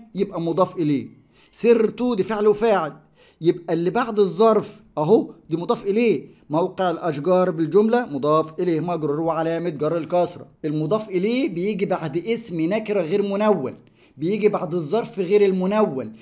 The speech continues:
بيجي بعد بعض وكل وجميع ومع وغير وسوى. طيب، أربعة، العقل مبتدأ، يوجد في الدماغ، آه، دي في ده حرف جر، طالما بعد حرف الجر يبقى موقع الدماغ بالجملة على طول، بعد حرف الجر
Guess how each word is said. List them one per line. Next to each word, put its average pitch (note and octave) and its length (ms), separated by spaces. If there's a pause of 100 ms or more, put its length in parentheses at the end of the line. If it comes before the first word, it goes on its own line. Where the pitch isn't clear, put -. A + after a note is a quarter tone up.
(140)
بيجي G3 360
بعد F3+ 320
بعض E3+ 400
وكل F#3 500
وجميع F3+ 640
ومع F3 540
وغير E3+ 580
وسوى. E3 540 (280)
طيب، D#3+ 280
أربعة، E3 640
العقل A3 720 (200)
مبتدأ، D#3 680 (280)
يوجد A3+ 720
في G#3+ 300
الدماغ، G3+ 480 (140)
آه، D3+ 80
دي C#3 100
في B3 100
ده G3+ 80
حرف F3+ 240
جر، C3+ 260 (460)
طالما A#3+ 260
بعد E3+ 260
حرف A#3+ 300
الجر A3 420 (180)
يبقى D#3+ 320
موقع G#3 480
الدماغ E3+ 440
بالجملة F#3+ 420
على A#3 240
طول، A#3 280
بعد G3+ 280
حرف F#3+ 300
الجر G3+ 420